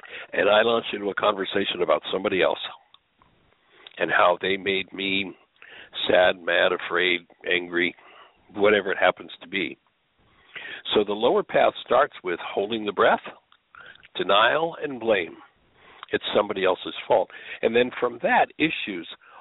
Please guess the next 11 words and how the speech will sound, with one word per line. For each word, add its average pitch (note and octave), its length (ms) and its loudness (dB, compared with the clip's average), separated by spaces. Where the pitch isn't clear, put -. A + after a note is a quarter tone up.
a G#2 140 4
whole F3 460 0
series C#3+ 460 -2
of F#2+ 120 -10
behaviors. F#2+ 560 0
And A2 120 4
the G#2 40 -6
behaviors B2+ 580 0
are G#2 80 4
usually B2 540 0
geared D#3+ 400 2